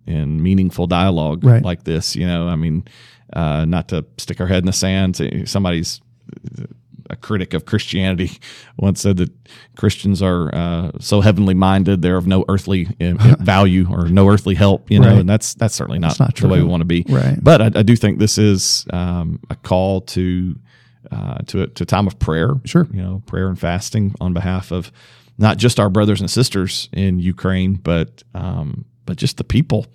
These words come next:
Speaker 2: Right.
Speaker 1: the innocent people who are, are dealing with things that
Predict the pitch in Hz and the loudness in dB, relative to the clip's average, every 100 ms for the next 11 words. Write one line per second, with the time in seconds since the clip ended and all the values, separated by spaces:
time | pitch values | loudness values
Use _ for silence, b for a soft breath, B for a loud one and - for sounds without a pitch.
0 | - 113 131 - - 110 143 - - 113 | 2 4 4 -2 0 2 2 0 -2 -2
1 | 123 - 80 90 90 - 92 87 85 - | 0 -4 -4 -2 -2 -4 -4 -2 -4 -8
2 | b b b - 92 85 107 107 98 - | b b b -4 -2 2 4 6 4 0
3 | 107 107 98 - 92 | 0 0 0 -2 -2